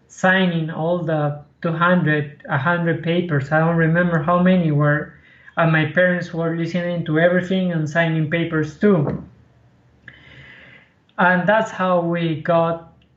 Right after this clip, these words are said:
to, uh, that's how I got to be the second person in the world to get a cord blood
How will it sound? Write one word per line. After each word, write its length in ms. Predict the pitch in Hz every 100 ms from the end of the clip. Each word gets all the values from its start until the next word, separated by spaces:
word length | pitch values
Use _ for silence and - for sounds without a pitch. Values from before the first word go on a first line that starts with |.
| _
to, 360 | 175 165 175 208
uh, 340 | - 180 190 185
that's 200 | 190 196
how 300 | 202 196 185
I 140 | 175
got 340 | 170 190 180 180
to 60 | 160
be 220 | 175 170
the 180 | 151 151
second 640 | - 190 190 190 180 -
person 520 | 180 180 175 196 185
in 160 | 160 147
the 100 | 143
world 500 | 147 165 175 269 - _ _ _ _ _ _ _ _ _ -
to 340 | 165 156 151
get 280 | 175 175 170
a 580 | 165 160 156 160 160 156 -
cord 320 | 185 185 170
blood 580 | 170 165 165 170 175